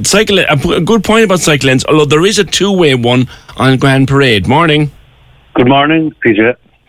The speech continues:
Speaker 2: Um, it must be the only one. <laughs>
Speaker 1: Yeah, I've s-, well, I've s-, <laughs> no,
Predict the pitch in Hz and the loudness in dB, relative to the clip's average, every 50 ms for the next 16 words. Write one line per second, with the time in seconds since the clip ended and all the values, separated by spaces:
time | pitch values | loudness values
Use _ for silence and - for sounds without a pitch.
0 | _ _ _ _ _ _ - - - - _ - - - - - - 113 113 113 | _ _ _ _ _ _ -20 -20 -20 -18 _ -18 -14 -8 -4 -2 0 0 0 0
1 | 113 117 113 - - _ - - - 143 123 117 - 131 117 - - 127 123 131 | -2 -4 -6 -8 -14 _ -8 -4 -2 0 0 0 0 -2 -2 -4 -4 -2 -2 0
2 | 127 123 120 120 120 107 107 107 113 147 151 - - - - 170 - - - - | 0 0 0 0 0 2 0 0 0 -2 -6 -10 -6 -6 -4 -4 -4 -8 -16 -20
3 | _ _ 95 113 113 120 127 120 - - 131 135 113 120 123 120 127 - 135 - | _ _ -4 -2 -2 -2 -2 -2 -4 -2 -2 0 0 0 0 -2 -2 -4 -2 -2
4 | 147 117 - - - 95 - 131 95 | -4 -4 -6 -10 -6 -4 -4 -4 -4